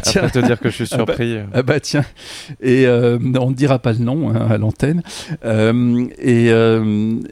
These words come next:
Speaker 1: et là-dessus, donc je pars, je reviens, il me dit, euh, « Bon, j'ai compris que t'étais pas avec moi, euh, donc t'es contre moi, donc tu te casses. » Et je lui ai dit, « Non, euh, je suis désolé, mais, euh,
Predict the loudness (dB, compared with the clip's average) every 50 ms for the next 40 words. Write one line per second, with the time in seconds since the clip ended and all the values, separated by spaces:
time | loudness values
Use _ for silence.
0 | -12 -6 -4 0 0 0 0 -2 -4 -4 -2 -2 -2 0 -2 -2 -2 -2 -2 0
1 | 2 2 2 2 2 0 0 0 0 0 0 2 2 2 2 2 0 -2 -4 -4
2 | -4 -2 0 0 2 2 4 4 4 2 2 2 2 0 0 0 -2 -2 -2 -2
3 | -2 -4 -4 -6 -4 -4 -4 -4 -2 -2 0 0 0 2 2 0 -2 -2 -2 0
4 | 0 2 2 0 -2 -6 -12 -20 -20 -20 -18 -10 -4 -2 0 2 2 4 4 4
5 | 4 4 2 2 0 0 0 -2 -2 -2 -2 -2 -2 -2 -2 -2 -2 -4 -2 -2
6 | -2 -4 -2 -2 0 0 2 2 2 2 2 2 0 -2 -2 -4 -8 -6 -2 0
7 | 2 2 2 0 -2 -2 -4 -4 -2 -2 -2 -2 -2 -2 -2 0 2 2 2 2
8 | 0 -2 -2 -4 -2 -2 -2 -2 -2 -2 -4 -4 -6 -6 -6 -2 0 0 2 4
9 | 4 4 2 2 2 2 2 2 4 4 2 2 2 0